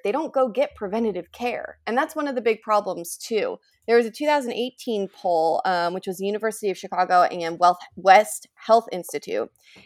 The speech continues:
And it said about forty percent of Americans said that they didn't, uh, do a test or a treatment. They skipped the test or the treatment, and they didn't go to a doctor when they were sick or injured because of cost. Forty percent, that's almost half,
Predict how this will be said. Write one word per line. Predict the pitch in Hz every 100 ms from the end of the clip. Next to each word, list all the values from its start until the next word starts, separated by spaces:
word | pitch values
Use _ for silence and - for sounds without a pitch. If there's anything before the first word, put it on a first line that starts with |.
| -
And | 220
it | 214
said | 262
about | 247 220 -
forty | 202 202 262 269
percent | 277 262 226
of | 214
Americans | 202 180 180 175 185 160 160 -
said | 180 175
that | 170 -
they | 180 165 165 156 - _ _ _ _ _ _ _ _ _
didn't, | 202 220 294 330 - - - -
uh, | 220 208 208 202 202 202 _ _ - 170
do | 214
a | 240
test | 254 262 254 311
or |
a | 311
treatment. | - 226 214 202
They | 208
skipped | 202 226 226
the |
test | 262 226 226
or | 247
the |
treatment, | 254 - 208 185 180 175 - _ _ _
and | - 208 202 190 190 185
they | 196 190
didn't | 202 240
go | 254
to | 233
a | 208
doctor | 202 202 202 180
when | 175
they | 175
were | 165
sick | 175 - 196
or | 190
injured | 185 180 170 156
because | 160 165 160
of | 160
cost. | - - - - _ _ _ _ _ -
Forty | 220 247 247
percent, | 240 208 214 190
that's | - - -
almost | 208 202 202 - -
half, | 196 - -